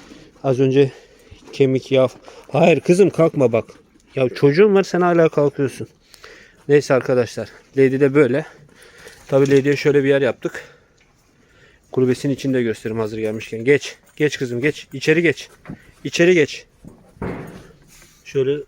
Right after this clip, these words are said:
sünger falan koymuştum. <clears throat> İyicene süngeri kazmış herhalde, yavrularına yer yapıyor. Hayır.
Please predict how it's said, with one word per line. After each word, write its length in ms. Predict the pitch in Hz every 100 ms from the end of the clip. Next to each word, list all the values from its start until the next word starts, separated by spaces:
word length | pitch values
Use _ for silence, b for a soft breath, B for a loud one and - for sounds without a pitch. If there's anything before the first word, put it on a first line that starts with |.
| _ _
sünger 380 | - 135 147
falan 280 | 139 143 156
koymuştum. 540 | 143 135 127 - 180 -
<clears throat> 40 | - 196 151 - _ b b b b b b b _ -
İyicene 340 | 131 135 143
süngeri 400 | 139 131 127 139
kazmış 440 | 139 127 123 151 -
herhalde, 300 | 117 117 135
yavrularına 520 | 123 110 117 117 120
yer 160 | 117
yapıyor. 360 | 113 101 - 156 - _ _ _ _ _ _ _ _ _ _ _ _ - - _ - _ _ _ b b b b b _ _ b b b b b b b _ _ _ B B B B B B
Hayır. 520 | 135 147 147 104 -